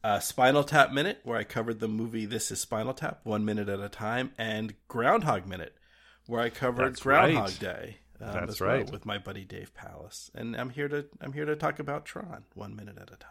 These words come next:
Speaker 2: Excellent.
Speaker 1: <laughs>
Speaker 2: Yeah, we've talked a little bit about the Groundhog Day Minute, 'cause you guys sort of changed your minds a little bit as you, as you delved deeper and deeper into it. I remember there was a, a feeling that,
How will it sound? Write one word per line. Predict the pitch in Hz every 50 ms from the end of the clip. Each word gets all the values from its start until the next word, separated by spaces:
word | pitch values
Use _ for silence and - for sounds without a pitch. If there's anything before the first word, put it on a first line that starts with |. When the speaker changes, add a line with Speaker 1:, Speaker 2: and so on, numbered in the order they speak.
| - - -
Speaker 2:
Excellent. | - 196 - - - 117 107 104 - - - -
Speaker 1:
<laughs> | - - - - - _ - - - - - - - - - - - - -
Speaker 2:
Yeah, | 113 127 123 107 101
we've | 107 110 107
talked | - 123 123 123 - -
a | 104
little | 107 117 117 107
bit | 101 95
about | 90 80 92 90 85 -
the | 90
Groundhog | - 92 90 87 85 87 87 87 87
Day | 80 87 87 85
Minute, | 87 87 87 87 90 - - - - - _ _ - - - -
'cause | - 87 80 87
you | 87
guys | 80 95 92 90 85
sort | - - 98 85
of | 82
changed | - - 101 95 95 - -
your | 90 85
minds | 87 87 87 90 90 87 80
a | 80 78
little | 82 85 76 82
bit | 73 80 80 78
as | 78 78 71
you, | 80 82 78 -
as | 87 85 78 80
you | 82
delved | 78 - 85 85 87 85 80 76 -
deeper | 92 90 82 - 85 85 82
and | 78 78
deeper | 87 87 85 - 82 82 82
into | 85 85 - -
it. | 85 85 85 - -
I | 82
remember | 78 80 80 78 80 78
there | 78 80 78
was | 76 76 73 78
a, | 78 76 73 - -
a | 82
feeling | - - - 92 92 85 85 85 82 80
that, | 80 78 -